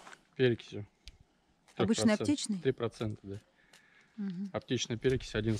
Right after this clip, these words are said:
Speaker 1: восемьдесят стоит. Можно купить, э, большую емкость, но по цене то же самое получается, мы считали. Ее надо заказывать, везти, доставка дорогая, там пятилитровый канистр. Короче, керхер опять сломался, я, блин, уже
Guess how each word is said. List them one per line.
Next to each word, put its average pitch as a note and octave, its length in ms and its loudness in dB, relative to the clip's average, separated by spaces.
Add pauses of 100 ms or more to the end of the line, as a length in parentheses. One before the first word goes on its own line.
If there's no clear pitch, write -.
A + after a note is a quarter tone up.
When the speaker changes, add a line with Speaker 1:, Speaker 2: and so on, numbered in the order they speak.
Speaker 1:
восемьдесят G#2+ 500 4
стоит. - 240 8 (1400)
Можно A#2 280 0
купить, B2 380 -2
э, A#2+ 200 4
большую B2 400 4
емкость, G#2+ 360 0
но A2+ 120 0
по G#2 120 -6
цене A#2+ 300 2
то A2 140 -4
же - 80 -6
самое G#2 280 2
получается, G2+ 560 -2
мы G2 120 0
считали. G2+ 360 -4 (800)
Ее A2+ 300 0
надо A2 180 2
заказывать, B2 540 2
везти, A#2 280 -2
доставка A#2 460 -2
дорогая, A#2 340 4
там A2 160 -2
пятилитровый G#2+ 460 -2
канистр. G#2+ 440 -4
Короче, C3 380 2
керхер C3 300 2
опять B2+ 280 2
сломался, C#3+ 500 2
я, A2+ 240 0
блин, A2+ 240 -2
уже A#2 360 -2